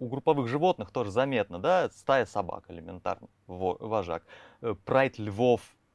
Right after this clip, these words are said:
пожалуйста, лев, альфа-особь и так далее. Люди тоже групповые существа, как и эти перечисленные животные.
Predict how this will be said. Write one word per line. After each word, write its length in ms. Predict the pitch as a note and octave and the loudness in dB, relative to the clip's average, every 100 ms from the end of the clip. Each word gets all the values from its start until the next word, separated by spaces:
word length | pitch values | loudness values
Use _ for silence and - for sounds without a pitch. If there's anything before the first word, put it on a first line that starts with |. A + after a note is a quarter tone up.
| _ _ _ _ - | _ _ _ _ -12
пожалуйста, 500 | F#2+ F#2 F2+ F2 F#2 | -8 -6 -6 -8 -8
лев, 280 | F#2+ A2+ G#2+ - | 0 2 0 -4
альфа-особь 840 | F#2 G2 F#2+ F#2+ F2+ F2+ F2+ - - _ - - _ - | -2 -2 -4 -4 -2 -2 -6 -12 -20 _ -20 -20 _ -16
и 80 | B2 | -2
так 240 | C3+ A#2+ | -2 0
далее. 280 | G#2 F2 - _ _ | -2 -2 -6 _ _
Люди 240 | G3+ B3 A#3+ | 2 2 4
тоже 280 | G3 F#3 C#3+ | 4 4 0
групповые 400 | B2+ B2 A2 G2+ | -2 -4 -4 -6
существа, 540 | F#2+ - - F#2 F#2+ | -10 -14 -8 -6 -2
как 280 | A#2+ E3 A2+ | 2 2 0
и 40 | |
эти 340 | F#2+ A#2+ - G2 | -4 -6 -8 -18
перечисленные 800 | - F#2+ F2 A2 - G#2+ G2 F#2+ | -8 -8 -8 -12 -12 -12 -12 -12
животные. 460 | G2+ E2+ - C2+ | -10 -10 -12 -16